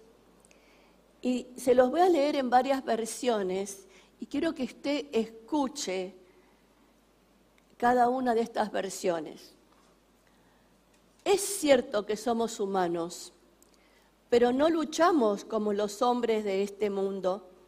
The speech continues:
Las armas que usamos no son las del mundo,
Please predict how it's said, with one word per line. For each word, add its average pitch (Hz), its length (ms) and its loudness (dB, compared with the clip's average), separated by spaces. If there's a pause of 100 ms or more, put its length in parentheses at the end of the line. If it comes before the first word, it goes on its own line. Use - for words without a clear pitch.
(760)
Las 220 340 2
armas 320 360 6
que - 120 -12
usamos 233 800 0 (100)
no 226 160 0
son 339 380 0
las 240 160 2
del 208 220 0
mundo, 190 580 -2